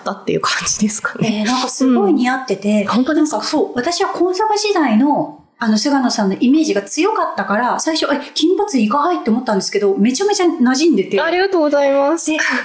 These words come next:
Speaker 2: もうなんかその、やっぱかなり勇気がいるんじゃないかなと思ったんですけど、そうでもなかったです？
Speaker 1: うーん、いや、なんか髪の見た目っていうよりは、その、
Speaker 2: はい。
Speaker 1: なんか、ハゲちゃうんじゃないかみたいな、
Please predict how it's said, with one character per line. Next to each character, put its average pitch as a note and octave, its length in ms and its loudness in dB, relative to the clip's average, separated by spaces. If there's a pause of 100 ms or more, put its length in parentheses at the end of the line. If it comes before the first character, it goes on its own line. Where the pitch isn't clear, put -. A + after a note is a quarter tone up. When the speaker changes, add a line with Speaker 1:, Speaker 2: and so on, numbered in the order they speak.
Speaker 2:
も C#4 80 4
う C#4+ 40 4
な D4+ 80 4
ん D#4 60 2
か B3+ 80 -2
そ A#3+ 120 -2
の、 A3+ 100 2
や C4 80 0
っ - 20 -4
ぱ - 100 -6
か - 180 -2
な G4+ 140 0
り A3+ 60 2
勇 D4 140 2
気 A#3 140 -2
が G3+ 100 2
い G3 60 2
る C4+ 80 4
ん C#4 60 4
じ B3+ 80 0
ゃ G3+ 40 0
な F#3+ 100 -2
い F#3 40 -6
か F#3 100 -6
な F3+ 160 -2
と F#3 100 -8
思 G#3 120 2
っ G#3 40 -6
た G3+ 80 -2
ん F3 60 0
で E3 60 -2
す E3 100 -4
け G3 120 0
ど、 G3+ 200 2
そ - 160 0
う A#4+ 40 2
で A4+ 60 0
も A4 100 2
な A4 100 0
か E4 100 -2
っ - 80 -4
た E3 80 0
で D#3 80 -2
す？ G#3 360 -4
Speaker 1:
う A3+ 60 0
ー B3+ 460 2
ん、 B3 80 2
い A#3+ 40 2
や、 C#4+ 180 0
な C#4 100 2
ん C4+ 60 0
か A3+ 80 -2
髪 C4+ 280 0
の G4 260 2 (180)
見 C4 100 2
た G4 140 0
目 A#4+ 100 6
っ - 20 -2 (120)
て A#4+ 80 0
い A#4 80 2
う - 20 4
よ A#4+ 80 4
り F4 100 4
は、 G#3 220 0
そ A3 120 -2
の、 G3+ 180 2
Speaker 2:
は G3+ 40 0
い。 G3+ 40 2
Speaker 1:
な G3+ 80 0
ん G#3 60 -4
か、 F#3 280 -4
ハ - 300 -4
ゲ G#4 100 4
ち G4+ 140 -2
ゃ A#3+ 40 0
う G#3+ 60 4
ん G3+ 60 4
じ F3+ 40 0
ゃ F3 60 2
な E3 80 0
い F3+ 80 -2
か - 80 -2
み A3 120 0
た - 200 -2
い D#4+ 120 2
な、 F4+ 140 2